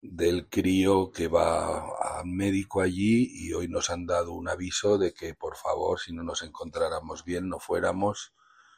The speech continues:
por el bien del resto de los chicos y, y de lo, la gente que trabaja allí. Por lo cual entiendo que sí, que está siendo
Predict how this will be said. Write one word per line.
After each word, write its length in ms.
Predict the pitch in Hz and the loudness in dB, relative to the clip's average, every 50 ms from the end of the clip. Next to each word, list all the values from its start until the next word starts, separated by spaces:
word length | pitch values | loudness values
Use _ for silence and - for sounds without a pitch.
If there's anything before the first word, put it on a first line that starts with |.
| _ _ _ _ _ _ | _ _ _ _ _ _
por 280 | - 85 82 78 80 | 0 0 0 2 0
el 120 | 78 78 76 | -2 -4 -2
bien 380 | 76 78 78 78 78 78 76 | 0 0 0 0 0 -4 -4
del 340 | 78 80 80 80 80 80 85 - | -4 -2 -2 -2 -2 -2 -4 -4
resto 400 | 76 78 - - - - 76 78 | -4 -4 -4 -6 -6 -4 -4 -2
de 160 | 78 78 80 78 | -2 -2 -4 -4
los 260 | - - - - - | -4 -6 -8 -8 -8
chicos 680 | - - 87 82 - _ 98 95 95 98 - - - - | -8 -8 -8 -10 -6 _ 2 2 4 2 2 0 -2 -4
y, 380 | 85 80 78 80 78 73 - _ _ _ _ _ _ _ _ | -6 -6 -8 -10 -10 -12 -16 _ _ _ _ _ _ _ _
y 180 | 87 87 82 | -6 -4 -4
de 220 | 78 76 76 76 - | -4 -6 -6 -6 -6
lo, 460 | - - 73 78 80 - - - - | -6 -6 -6 -6 -6 -6 -6 -6 -4
la 180 | - - - | -4 -4 -4
gente 320 | - - - - - - - | -4 -4 -8 -8 -8 -12 -12
que 120 | - - | -12 -12
trabaja 400 | - - - 78 - - - - | -8 -6 -4 -4 -4 -4 -4 -6
allí. 320 | - 85 95 104 - - _ _ _ - - - _ _ _ _ _ | -6 -4 -4 -4 -4 -6 _ _ _ -20 -20 -20 _ _ _ _ _
Por 200 | - 87 85 85 | 0 0 0 0
lo 100 | - - | -4 -8
cual 280 | - - 90 82 76 73 | 0 2 2 2 2 0
entiendo 460 | 78 - - - - 80 85 90 80 | -2 -6 -6 -6 -6 -2 -2 -4 -4
que 140 | - 76 - | -4 -6 -4
sí, 160 | - - 98 | -4 -4 -4
que 140 | - - - | -4 -8 -10
está 200 | - - 76 73 | -6 -4 -4 -2
siendo 680 | - - 82 80 82 78 80 80 80 78 78 78 76 | -2 -2 -2 -2 -2 -2 0 0 0 0 -2 -2 -4